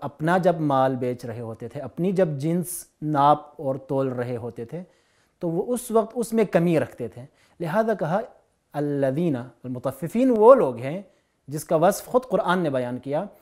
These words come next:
الذین اذا اکتالوا علی الناس، وہ لوگ جب لوگوں کی چیزیں تولتے ہیں،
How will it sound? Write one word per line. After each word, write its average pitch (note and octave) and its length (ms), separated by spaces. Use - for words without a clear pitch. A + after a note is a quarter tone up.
الذین C#3 560
اذا D#3 240
اکتالوا F#3 720
علی C#3 80
الناس، B2+ 540
وہ D3 200
لوگ F3+ 180
جب E3+ 260
لوگوں D#3+ 500
کی C#4 140
چیزیں G#3 260
تولتے C#3+ 460
ہیں، D3 180